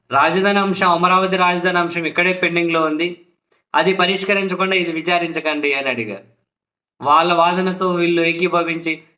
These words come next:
"సరే దీన్ని కానీ వే-, ఏప్రిల్లోనే విచారిస్తాం,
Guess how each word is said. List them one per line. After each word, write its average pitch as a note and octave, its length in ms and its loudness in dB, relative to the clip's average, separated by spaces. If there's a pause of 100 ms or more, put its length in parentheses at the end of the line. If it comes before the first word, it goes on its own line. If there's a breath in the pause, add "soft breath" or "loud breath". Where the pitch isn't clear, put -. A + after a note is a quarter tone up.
"సరే G3 180 2
దీన్ని G3+ 320 0
కానీ G#3 180 2
వే-, F3+ 280 0
ఏప్రిల్లోనే F3+ 540 0
విచారిస్తాం, D#3+ 640 -4